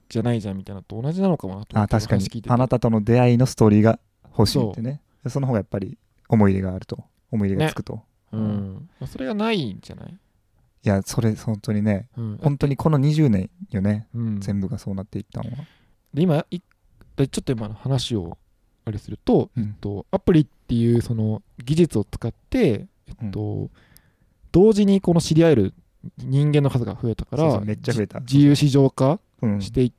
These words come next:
Speaker 1: て、
Speaker 2: うんうん。
Speaker 1: その結果、えっと、比較できるようになったと。
Speaker 2: そう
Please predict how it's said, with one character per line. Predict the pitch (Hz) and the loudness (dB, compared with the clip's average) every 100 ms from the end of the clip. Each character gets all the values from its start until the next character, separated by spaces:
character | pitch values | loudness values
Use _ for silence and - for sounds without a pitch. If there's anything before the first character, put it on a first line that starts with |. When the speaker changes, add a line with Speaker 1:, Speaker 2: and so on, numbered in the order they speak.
| _ | _
Speaker 1:
て、 | 339 202 - | 2 2 0
Speaker 2:
う | 107 | -6
ん | |
う | |
ん。 | 104 98 - _ _ _ _ _ - | -10 -12 -16 _ _ _ _ _ -4
Speaker 1:
そ | |
の | 202 | -2
結 | 220 226 - - | 0 -4 -4 2
果、 | 226 143 98 - _ _ _ | 2 2 -2 -12 _ _ _
え | - | -18
っ | - - | -18 -14
と、 | 107 104 104 104 98 - _ _ - | -12 -10 -12 -12 -14 -18 _ _ -20
比 | - | -2
較 | 208 214 175 | 0 2 2
で | |
き | 175 | 2
る | 117 | -2
よ | |
う | |
に | 196 | -2
な | |
っ | - | -10
た | |
と。 | |
Speaker 2:
そ | |
う | - | -12